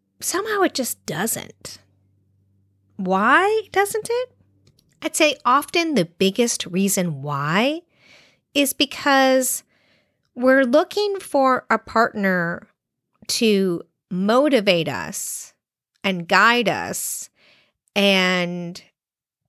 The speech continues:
keep us on track instead of a partner to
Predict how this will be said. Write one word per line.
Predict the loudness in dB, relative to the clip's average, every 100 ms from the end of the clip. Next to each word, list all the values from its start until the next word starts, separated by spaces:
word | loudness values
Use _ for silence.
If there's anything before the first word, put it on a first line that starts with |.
| _ _
keep | -6 -2 0 0
us | -2 -6
on | -10
track | -10 0 2 2 -2 -12 -20 _ _ _ _ _ _ _ _ _ _ _ _ -4
instead | -4 -2 -4 -4 0 2 4 4
of | 4 4 2 -2 -6 -10 -20 _ _ _ _ _ _
a | 0 0
partner | -4 2 2 2 0 0 -2 -4 -10 _ _ _ _ _ _ _
to | -2 2 4 4 2 0